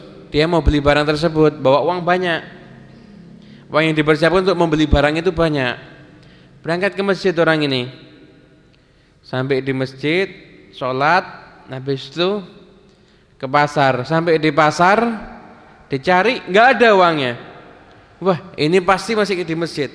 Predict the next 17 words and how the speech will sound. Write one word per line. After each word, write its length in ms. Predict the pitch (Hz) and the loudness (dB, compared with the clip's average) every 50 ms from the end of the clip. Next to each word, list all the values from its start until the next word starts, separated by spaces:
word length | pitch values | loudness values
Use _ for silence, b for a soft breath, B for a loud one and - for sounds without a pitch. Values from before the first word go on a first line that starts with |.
| - B B B B B B B | -14 B B B B B B B
Yang 240 | 170 180 185 185 180 | -8 -6 -6 -4 -4
terakhir 400 | 190 180 185 180 185 202 202 196 | -2 -2 0 0 0 0 0 0
ada 100 | 175 175 | 0 0
di 140 | 160 165 165 | -2 -2 -2
masjid, 320 | 175 180 175 208 226 226 - | -2 -2 0 2 0 0 0
itu 220 | - 190 196 202 | -2 -2 0 0
pasti 320 | 185 202 190 - - 202 | 0 0 -2 -2 -4 -2
malingnya. 480 | 190 185 175 170 160 139 131 120 117 123 - - - - - - | 0 0 0 0 0 -2 -4 -6 -8 -10 -12 -20 -20 -20 -20 -14
Yang 120 | - 131 143 156 | -8 -8 -6 -4
masih 80 | 151 160 151 | -2 -2 -2
ada 80 | 147 | -2
di 120 | 143 143 139 | -2 -2 -4
masjid. 320 | 139 131 - 131 123 117 - - - - - _ _ _ _ _ _ _ _ _ _ _ _ _ _ _ _ _ _ _ _ _ _ _ _ _ _ _ _ _ b b b b b b b - | -4 -6 -6 -8 -8 -8 -10 -16 -20 -20 -20 _ _ _ _ _ _ _ _ _ _ _ _ _ _ _ _ _ _ _ _ _ _ _ _ _ _ _ _ _ b b b b b b b -14
Datang 380 | 123 117 117 113 - 127 127 120 | -14 -12 -12 -10 -8 -8 -8 -8
ke 60 | 127 123 | -8 -8
sana, 340 | - 135 120 123 139 143 139 | -8 -10 -10 -8 -8 -8 -8
dilihat 380 | 135 135 123 123 143 151 147 | -6 -6 -2 -2 -2 -2 -2